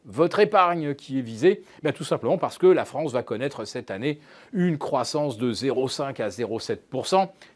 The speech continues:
très éloignée des projections du gouvernement pour son projet de loi de finances deux mille vingt-quatre. Euh, il va manquer pratiquement, en fait, un pour cent de croissance, et donc il manquera probablement pas loin de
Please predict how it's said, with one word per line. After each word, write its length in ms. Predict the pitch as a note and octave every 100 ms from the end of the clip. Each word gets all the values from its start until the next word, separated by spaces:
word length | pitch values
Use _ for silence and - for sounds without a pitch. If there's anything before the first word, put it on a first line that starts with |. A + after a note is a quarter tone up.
| -
très 720 | - - F#3+ G3 G3 E3 E3
éloignée 540 | F#3 F#3+ G3 G3+ G3+
des 140 | D3+ C3+
projections 500 | - C3 C3+ - B2+
du 100 | A#2
gouvernement 600 | A2+ G#2+ A#2+ C#3+ D3+ - - - _ _
pour 180 | F#3+ F#3
son 160 | - D3
projet 340 | - A#2+ C3+
de 120 | B2
loi 320 | G#2+ G#2+ C3+ A#2
de 200 | F#2+ F#2
finances 600 | - - D#3 D3+ B2+ F#2+
deux 100 | G#2
mille 160 | F#2+
vingt-quatre. 640 | F#2 G#2+ G2+ G3 G3+ - - _ - - - -
Euh, 520 | G2+ G2 F#2+ F#2 G2
il 140 | A#2+
va 120 | G#2+ A#2+
manquer 280 | A2 -
pratiquement, 500 | C#3 F#2 F2 G#2 B2
en 60 | G#2+
fait, 260 | - B2 -
un 120 | D3+
pour 240 | C3+ C3 A2
cent 200 | - B2+
de 60 |
croissance, 680 | A2+ - F#2 - C#3+ D3 - -
et 100 | B2+
donc 240 | C#3+ C3+
il 80 | A#2+
manquera 480 | G#2+ A2 - F2+ G#2
probablement 520 | - G2 F2+ F2+ A2+
pas 160 | - F#2+
loin 200 | A#2+ C#3
de 220 | A#2 B2+